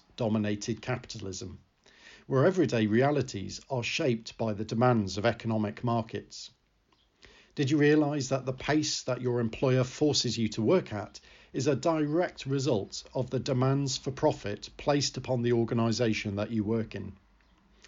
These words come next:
Companies and public sector organisations are financed through debt. It is these demands for monetary gain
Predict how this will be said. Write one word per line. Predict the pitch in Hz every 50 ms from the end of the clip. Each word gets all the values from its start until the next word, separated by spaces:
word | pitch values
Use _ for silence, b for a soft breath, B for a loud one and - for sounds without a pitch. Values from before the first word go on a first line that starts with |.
| B B B B B B B
Companies | - 147 147 143 - 156 147 147 147 147 139 - - -
and | 127 123 131 139 147 151 143 - - -
public | - 147 131 - 135 131 131
sector | - - 139 131 - - 135
organisations | 127 123 120 139 120 120 120 113 120 120 110 107 - - 98 101 104 - -
are | 131 117
financed | - - 147 143 139 131 110 95 101 - - -
through | - - 117 113 110
debt. | - 151 120 - - - - B B B B B B B B B B B B B B B
It | - 131
is | 139 135 127
these | 143 165 165 165 143
demands | - 175 151 160 160 151 117 107 104 101 - -
for | - -
monetary | 123 120 127 135 139 131 - - 131 123
gain | 110 147 139 120 107 95 98 95 -